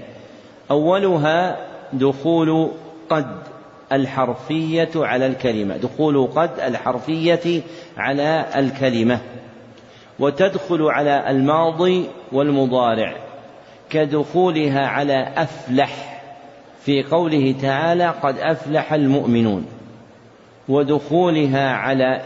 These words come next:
يعلم في قوله تعالى: "قد يعلم الله".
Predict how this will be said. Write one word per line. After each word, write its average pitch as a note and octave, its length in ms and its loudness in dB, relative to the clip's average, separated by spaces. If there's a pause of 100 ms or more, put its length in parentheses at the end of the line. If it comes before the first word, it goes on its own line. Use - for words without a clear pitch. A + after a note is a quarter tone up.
يعلم C3 840 2 (300)
في B2 140 0
قوله D3+ 600 2
تعالى: D#3+ 580 2 (460)
"قد C#3+ 200 0
يعلم D3+ 480 2
الله". A#2 460 2